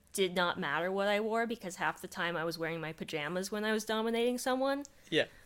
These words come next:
Speaker 1: Um, so it was like, you know, the, the cute dresses were a perk of, like, "Oh, we're going to a party, so, like, I'm gonna put on something nice."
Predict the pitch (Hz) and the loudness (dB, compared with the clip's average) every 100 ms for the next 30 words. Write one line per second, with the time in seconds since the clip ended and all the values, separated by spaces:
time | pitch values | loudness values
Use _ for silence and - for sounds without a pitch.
0 | - - 196 185 180 180 - - 220 202 | -16 2 6 8 6 4 0 4 8 8
1 | 202 196 208 196 185 - - - - - | 6 6 6 8 6 2 -16 -20 -20 0
2 | 349 359 220 220 269 269 262 - 339 285 | 6 8 8 6 4 4 4 4 4 6
3 | 294 294 285 262 262 294 285 269 277 269 | 4 4 0 0 0 2 6 6 6 2
4 | 392 381 - 202 214 202 - _ - 285 | 6 6 6 2 4 2 -2 _ 4 6
5 | 214 214 220 233 254 247 262 226 175 - | 6 4 2 4 2 4 4 6 4 2
6 | 185 190 214 226 220 226 226 247 240 269 | 4 4 2 0 0 0 2 0 0 0
7 | 320 269 - - | 2 0 -2 -8